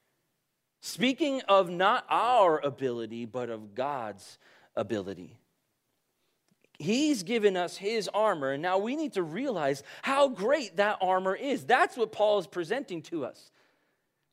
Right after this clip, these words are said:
God gave us his armor. This is his armor, and now let's talk about it. Let's talk about how great God's armor is. And the word here, withstand, means to resist.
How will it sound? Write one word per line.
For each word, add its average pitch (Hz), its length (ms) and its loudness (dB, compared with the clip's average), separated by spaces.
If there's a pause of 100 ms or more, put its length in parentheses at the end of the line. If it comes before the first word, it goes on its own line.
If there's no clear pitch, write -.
God 247 360 6
gave 285 280 4
us 254 160 4
his 254 220 0
armor. 240 360 4
This 254 280 -2
is 185 140 -2
his 294 540 -2
armor, 226 420 4 (180)
and 220 180 4
now 226 200 6
let's 269 300 6
talk 247 360 2
about 139 340 0
it. 113 140 -12 (580)
Let's 269 320 4
talk 247 300 4
about 180 260 6
how 180 180 4
great 170 440 2
God's 160 340 2
armor 123 400 -6
is. - 540 -12 (240)
And 208 120 2
the 220 60 6
word 285 320 2
here, 240 200 0
withstand, 190 1160 -2 (240)
means 220 560 -6 (340)
to 233 140 -4
resist. 247 880 -2